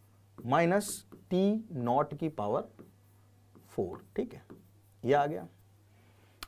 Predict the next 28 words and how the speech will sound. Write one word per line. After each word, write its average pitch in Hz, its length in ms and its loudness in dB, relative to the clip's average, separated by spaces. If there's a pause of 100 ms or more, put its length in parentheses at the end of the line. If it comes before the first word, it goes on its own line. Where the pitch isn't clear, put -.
अब 226 80 12
मैं 269 180 12
कहता 240 200 10
हूं 233 80 12
आपसे 208 240 12
कि 254 160 4
इसमें 214 200 2
से 240 100 12
टी 247 160 4
नॉट 202 220 10
कॉमन 127 280 8
ले 95 140 -4
लो, 95 100 -4
तो 113 120 -2
मैंने 117 160 0
लिखा 127 160 0
minus 135 360 0
डी 123 180 2
टी 156 140 2
upon 139 280 6
डी 131 180 2
टी, 139 260 -8 (840)
ठीक 160 160 -6
है, 190 120 -6 (1120)
is 208 240 4
equals - 440 0
to 170 80 -2
sigma 170 400 2